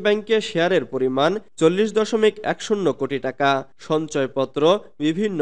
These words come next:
ব্যাংক ও আর্থিক প্রতিষ্ঠানে জমা এবং অন্যান্য বিনিয়োগ তেইশ কোটি ছাব্বিশ লাখ ঊনআশি হাজার আটশত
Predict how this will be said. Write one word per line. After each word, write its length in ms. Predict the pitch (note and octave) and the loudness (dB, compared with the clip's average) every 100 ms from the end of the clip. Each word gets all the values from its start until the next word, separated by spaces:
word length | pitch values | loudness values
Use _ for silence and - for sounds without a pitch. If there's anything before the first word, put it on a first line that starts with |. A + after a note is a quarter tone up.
| B2+ | 0
ব্যাংক 220 | C3+ D#3 G3 - - C#3 | 2 0 0 -8 0 2
ও 20 | F3 - - | 2 -2 -4
আর্থিক 400 | C#3 F3+ A#3 A#3 A3+ | -2 -2 0 -2 -2
প্রতিষ্ঠানে 640 | E3 E3 D3+ - D3+ C3+ E3 G#3 - C3 | -8 -4 -4 -4 -6 2 2 0 -8 -6
জমা 300 | D3+ E3 G#3 A3 | 0 2 2 0
এবং 280 | D3 C3 D3 G#3 - - | -2 0 0 0 -4 -4
অন্যান্য 360 | D3 F3+ G#3+ A3 C#3+ | -4 -2 -2 -2 -2
বিনিয়োগ 380 | C#3+ C#3+ C#3+ F3+ G3 - - | -2 2 4 2 0 -16 -2
তেইশ 240 | D#3+ G3 - | 2 2 2
কোটি 220 | A3 A#3 | -2 0
ছাব্বিশ 440 | A3 - C#3 E3 - C#3 | -4 -6 -2 -2 -2 0
লাখ 220 | C#3+ F#3 - - | 0 0 -4 -6
ঊনআশি 440 | E3 G3+ F3 C#3 | 0 2 0 -4
হাজার 360 | C3 C3 D3 F3+ G#3+ - C3+ | -6 -2 0 0 -2 -8 -6
আটশত 380 | D3 - G#3+ | -6 -4 -2